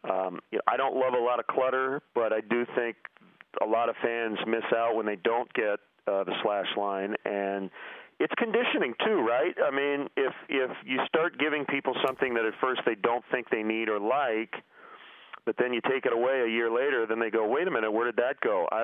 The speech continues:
I remember when they started flashing the score up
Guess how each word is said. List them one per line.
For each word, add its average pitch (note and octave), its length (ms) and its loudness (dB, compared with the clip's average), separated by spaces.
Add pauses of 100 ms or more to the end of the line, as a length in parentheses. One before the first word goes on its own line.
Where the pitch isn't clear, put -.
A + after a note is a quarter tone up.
(160)
I A#2+ 100 2
remember B2 360 2
when A#2 140 0
they A#2 100 0 (220)
started A#2+ 320 2
flashing A#2 320 0
the G#2 140 0
score C#3+ 360 2
up A2 140 0